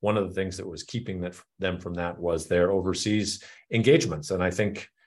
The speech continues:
being overseas engaged is a good thing for a country. Um, and I wouldn't wanna see a country turn isolationist, because I think it, it, it, it turns its politics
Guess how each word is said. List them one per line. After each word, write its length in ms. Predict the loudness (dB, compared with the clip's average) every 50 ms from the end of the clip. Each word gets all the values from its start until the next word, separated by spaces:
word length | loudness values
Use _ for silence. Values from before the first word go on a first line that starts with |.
| _ _ _ _
being 220 | 0 0 2 2
overseas 500 | 2 2 2 2 0 0 0 0 2 2
engaged 600 | 2 2 4 6 6 6 6 6 4 0 -6 -10 -4 -2
is 160 | 0 0 0
a 60 | 4
good 180 | 4 4 4 4
thing 160 | 2 2 2
for 160 | 0 0 -2
a 100 | -2 -4
country. 400 | -6 -8 -6 -8 -8 -8 -10 -12 -18 -20 _ _ _ _ _ -2
Um, 400 | 2 2 4 4 2 2 0 0
and 100 | 0 0
I 80 | 0
wouldn't 220 | 0 0 0 0 2
wanna 200 | 2 2 2 0
see 200 | 0 0 0 -2
a 60 | 0
country 320 | 0 -2 -4 -2 -4 -6
turn 220 | -2 0 0 0 2
isolationist, 760 | 0 0 0 2 4 4 4 4 2 0 -2 -2 -4 -4 -6
because 260 | -6 -2 -2 0 0
I 100 | 0 0
think 240 | 0 -2 -2 0 0
it, 200 | -2 -2 -4 -12 -20 -20 _ _ _ _
it, 240 | -6 -6 -4 -4 -6
it, 140 | -6 -6 -6 -8 -8
it 120 | -8 -6 -2
turns 280 | 0 2 2 2 2
its 120 | 0 -2 0
politics 720 | 2 4 6 6 4 2 -2 -6 -4 -6 -6 -6 -8